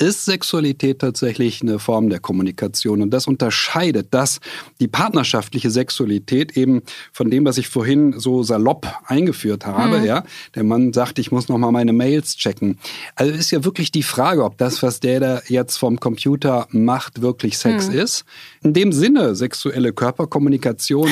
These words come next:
Speaker 1: also
Speaker 2: <laughs>
Speaker 1: es ist vielleicht eine Art des Selbstgesprächs, so könnte man's nennen. Aber es ist keine Kommunikation zwischen, äh, zwei Individuen,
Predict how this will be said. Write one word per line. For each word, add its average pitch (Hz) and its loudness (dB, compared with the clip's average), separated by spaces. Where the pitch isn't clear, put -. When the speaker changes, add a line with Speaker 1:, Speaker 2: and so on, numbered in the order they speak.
Speaker 1:
also 127 0
Speaker 2:
<laughs> - -2
Speaker 1:
es 196 -4
ist 135 -2
vielleicht 117 -2
eine 110 0
Art 120 -2
des 117 -4
Selbstgesprächs, - 0
so 110 0
könnte - -2
man's 127 0
nennen. 127 2
Aber 139 0
es 131 0
ist 135 0
keine 135 2
Kommunikation 127 0
zwischen, 110 -2
äh, 123 -2
zwei 107 -2
Individuen, 135 0